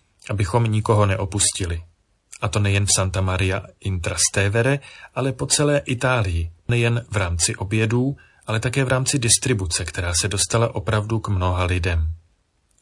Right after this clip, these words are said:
V bazilice se podává tradiční sváteční menu, lasagne, sekaná čočka a vánoční cukroví, a k tomu osobní dárky. Na závěr letos zazněl pozdrav faráře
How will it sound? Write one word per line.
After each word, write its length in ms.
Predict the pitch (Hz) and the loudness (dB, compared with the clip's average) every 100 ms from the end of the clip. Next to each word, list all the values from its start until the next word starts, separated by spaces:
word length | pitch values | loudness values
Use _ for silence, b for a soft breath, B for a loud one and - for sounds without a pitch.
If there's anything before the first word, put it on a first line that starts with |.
| _ | _
V 60 | 101 | -2
bazilice 500 | 92 90 95 85 98 - | 0 2 0 0 0 2
se 100 | 98 | 0
podává 640 | - - 92 90 92 90 | -2 -4 -2 0 0 -2
tradiční 580 | 85 95 92 92 - 90 85 - | -2 -2 -2 -2 -2 0 0 0
sváteční 600 | 92 85 92 - 113 110 | 0 -2 -2 -2 0 0
menu, 380 | 107 110 101 82 B B B B | 2 2 2 -2 B B B B
lasagne, 600 | 101 98 - 110 107 107 - | -2 2 2 2 0 -2 -2
sekaná 600 | - 104 98 104 98 98 | 0 0 0 0 0 0
čočka 480 | - 107 - - 95 | -4 -6 -4 -4 -2
a 80 | |
vánoční 500 | 95 90 87 - 107 | 0 0 0 -2 -2
cukroví, 600 | 95 - - 113 87 82 b b b - | -2 -4 0 0 0 -4 b b b -10
a 60 | |
k 80 | 117 | -6
tomu 360 | - 127 127 - | -2 -2 -2 -6
osobní 460 | 107 - 92 90 87 | 0 2 2 2 0
dárky. 480 | 85 82 82 - - _ _ _ _ _ _ _ - - - | 0 2 0 -2 -14 _ _ _ _ _ _ _ -20 -20 -8
Na 100 | 92 | -2
závěr 460 | 90 87 85 92 90 | 0 2 2 2 2
letos 280 | 92 90 101 - | 0 0 -2 -2
zazněl 420 | 98 95 104 113 | -2 0 0 0
pozdrav 500 | - 113 110 151 - | 0 -2 0 -2 -2
faráře 640 | - 113 110 113 - 127 | 0 2 2 2 2 2